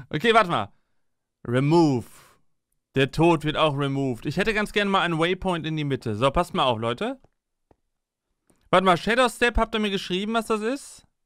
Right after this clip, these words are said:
Warte. Warte, warte. Ah, ich hab vergessen. So, äh, <laughs> wollte ich nur mal gesagt haben. Hier, hier sieht's aus wie Kacke. Eigentlich wollte ich ja im Livestream ein bisschen bauen.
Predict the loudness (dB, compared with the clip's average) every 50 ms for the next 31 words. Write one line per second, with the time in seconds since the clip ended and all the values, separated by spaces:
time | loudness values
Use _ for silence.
0 | _ _ -2 -2 0 2 2 2 2 0 -4 _ _ _ _ _ _ _ _ _
1 | _ _ _ _ _ _ _ _ 0 0 2 2 2 2 2 2 2 2 0 -2
2 | -2 -6 _ _ _ _ _ _ _ _ _ -2 -2 0 0 0 -2 -2 -4 -4
3 | -6 -6 -8 -14 -16 _ _ _ _ _ _ _ _ _ _ -8 -6 -2 2 4
4 | 4 6 6 6 6 4 4 4 4 4 2 2 0 -2 -2 -2 -2 -2 0 0
5 | 0 -2 -4 -6 -10 -12 -10 -8 -8 -8 -6 -4 -4 -2 0 2 2 2 2 2
6 | 0 -2 -2 -2 -2 0 0 2 0 0 -2 -4 0 2 2 2 2 2 0 0
7 | -2 -2 0 2 2 2 2 0 -2 -4 -2 -4 -2 0 2 2 4 4 2 0
8 | -2 -2 -2 -2 -2 -2 -2 -4 0 0 0 0 0 -2 -4 -6 -6 -4 -4 -4
9 | -2 0 2 2 2 2 0 -2 -4 -6 -8